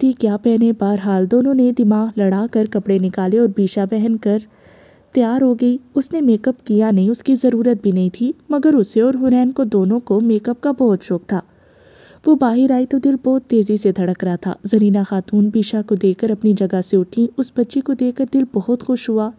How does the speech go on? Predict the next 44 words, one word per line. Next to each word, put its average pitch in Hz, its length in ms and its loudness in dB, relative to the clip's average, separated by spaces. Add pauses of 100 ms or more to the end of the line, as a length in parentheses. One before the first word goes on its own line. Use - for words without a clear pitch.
(100)
दाऊद 214 280 0
के 214 140 0
साथ 196 240 -6
खूब 226 420 -4
जचती 226 540 -2
सूरज 269 440 0
चांद 208 300 -6
की 247 140 -4
सी 262 120 -2
जोड़ी 226 300 2
थी। 214 240 -2 (800)
बीशा 277 300 2
तो 302 140 -6
उन्हीं 294 220 0
तारीफों 226 480 0
पर 269 160 0
सुर्ख 240 300 -2
हो 190 120 4
रही 190 140 2
थी। 240 220 0 (560)
उन्होंने 311 320 2
नज़र 254 320 0
का 269 120 -2
टीका 233 360 -4
लगाते 208 460 -2
साथ 220 400 -4
ही 247 60 0
अपनी 254 220 0
खुशी 208 320 0
से 240 160 -2
अपने 240 200 -2
हाथ 208 320 -2
से 220 220 0
सोने 226 320 0
का 247 140 -4
कंगन 208 360 -2
निकालकर 226 520 -4
बीशा 226 320 -4
के 247 120 -4
हाथ 214 320 -2
में 220 120 2
डाल 180 200 -4
दिया। 180 240 -4 (140)
सब 262 280 -4